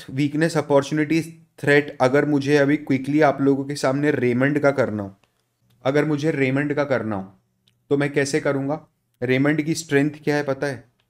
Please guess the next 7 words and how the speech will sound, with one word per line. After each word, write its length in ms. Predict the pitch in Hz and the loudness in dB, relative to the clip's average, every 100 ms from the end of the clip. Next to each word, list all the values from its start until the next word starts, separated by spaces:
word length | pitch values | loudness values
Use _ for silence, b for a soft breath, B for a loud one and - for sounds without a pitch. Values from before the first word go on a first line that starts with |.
| _ _ _ _ _ _ - | _ _ _ _ _ _ -6
लेगेसी, 640 | 110 113 123 127 139 135 - _ _ _ _ _ _ _ _ _ _ _ _ _ _ _ _ _ _ _ _ _ _ _ _ _ _ _ _ - | 0 2 2 -2 -4 -8 -12 _ _ _ _ _ _ _ _ _ _ _ _ _ _ _ _ _ _ _ _ _ _ _ _ _ _ _ _ -14
ब्रांड 380 | 104 110 120 120 | -4 0 0 0
नेम, 240 | 120 117 - _ _ _ _ _ _ _ _ _ _ _ _ _ _ _ _ _ | -2 -4 -12 _ _ _ _ _ _ _ _ _ _ _ _ _ _ _ _ _
ये 240 | 117 123 151 | -4 0 2
इंटरनल 600 | 131 143 147 156 180 151 | 2 4 6 6 4 0
है 60 | |
ना, 120 | 185 | -6